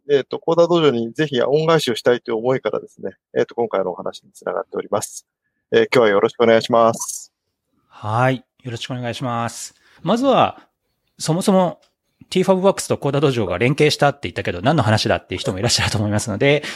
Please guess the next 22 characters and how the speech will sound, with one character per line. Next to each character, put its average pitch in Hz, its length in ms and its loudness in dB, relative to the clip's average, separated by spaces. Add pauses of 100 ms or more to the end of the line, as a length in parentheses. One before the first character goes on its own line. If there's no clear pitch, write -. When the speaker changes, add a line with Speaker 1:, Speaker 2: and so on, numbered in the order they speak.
Speaker 2:
あ 123 80 0
そ 143 100 2
こ 151 80 2
の 147 100 2
部 147 100 2
分 92 220 0
で - 100 -12
す - 100 -4
ね。 123 220 -2
ち - 80 -4
ょ 127 40 0
っ - 20 0
と 104 40 0
宮 151 160 2
島 196 220 2
さ 185 240 0
ん 180 160 -2
に、 170 320 -2
じ 156 120 -4
ゃ 98 260 2
あ、 95 60 -10
軽 104 260 -8